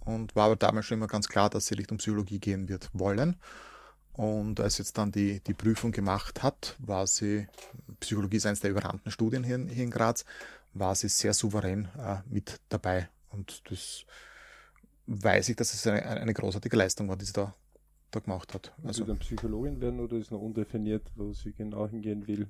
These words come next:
Speaker 2: Weil Psychologie ist ja dann weitreichend, nicht? Also
Speaker 1: Ja, da haben wir noch ein bisschen unterschiedliche Ansichten, wo der Weg hin, hinführen soll. Sie geht mehr so auf klinische Psychologie und so forensische.
Speaker 2: Wow. Okay.
Speaker 1: Ähm, und aus meiner Arbeit heraus, de-, der Arbeit mit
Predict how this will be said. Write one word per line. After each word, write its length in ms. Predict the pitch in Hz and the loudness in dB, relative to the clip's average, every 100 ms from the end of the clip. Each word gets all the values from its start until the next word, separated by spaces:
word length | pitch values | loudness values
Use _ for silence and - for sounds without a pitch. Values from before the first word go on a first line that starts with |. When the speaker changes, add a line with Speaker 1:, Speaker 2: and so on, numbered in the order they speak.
| - | -6
Speaker 2:
Weil 140 | 113 104 | -6 -6
Psychologie 480 | - 107 110 107 | -6 -6 -4 -2
ist 100 | 101 | -2
ja 60 | 110 | 0
dann 260 | 107 104 - | 0 -2 -2
weitreichend, 720 | 98 95 - 101 98 117 107 | -2 -2 0 0 0 -2 -4
nicht? 180 | 117 - | -4 -6
Also 200 | 107 104 - - - - - - _ _ - | -6 -6 -8 -20 -20 -20 -20 -20 _ _ -10
Speaker 1:
Ja, 580 | 62 85 117 120 120 - - _ - _ - - - - - | -6 4 10 12 12 8 -8 _ -20 _ -20 -18 -12 -8 -6
da 260 | 127 127 123 | 0 2 4
haben 80 | |
wir 40 | 123 | 4
noch 80 | 113 | 2
ein 40 | |
bisschen 180 | - 113 | 2 0
unterschiedliche 460 | 113 117 104 104 107 | 0 0 2 4 4
Ansichten, 460 | 101 104 - 107 | 2 -2 -2 2
wo 280 | 104 101 98 110 | 4 4 2 0
der 100 | 104 | 2
Weg 180 | 107 - | 2 4
hin, 200 | 113 110 | 4 2
hinführen 520 | - 110 - 95 98 | -2 -2 -2 -2 0
soll. 280 | 98 131 - - | 6 8 8 6
Sie 160 | - | 0
geht 180 | 113 104 | -2 0
mehr 100 | 104 | 0
so 120 | - | 0
auf 80 | 98 | 0
klinische 320 | - 120 131 | 2 2 0
Psychologie 580 | - 123 117 110 113 113 107 | -4 -4 0 2 2 0 -4
und 140 | 113 - | -10 -6
so 140 | 104 | -6
forensische. 640 | - 104 110 120 - 117 | -2 -2 0 -4 -4 -2
Speaker 2:
Wow. 220 | 104 113 110 - - - | -2 -2 -4 -14 -18 -14
Okay. 200 | 120 113 | -8 -4
Speaker 1:
Ähm, 420 | 120 104 104 104 101 _ _ _ _ _ _ - - | 0 2 2 0 -4 _ _ _ _ _ _ -10 -4
und 320 | 104 101 - | -4 -4 -6
aus 240 | - 110 | -2 2
meiner 200 | 104 104 | 6 8
Arbeit 280 | 95 101 110 | 8 6 4
heraus, 360 | 110 101 107 - | 6 6 4 0
de-, 160 | - - | -4 -2
der 80 | - | 2
Arbeit 240 | 98 101 101 | 2 2 -4
mit 200 | - | -10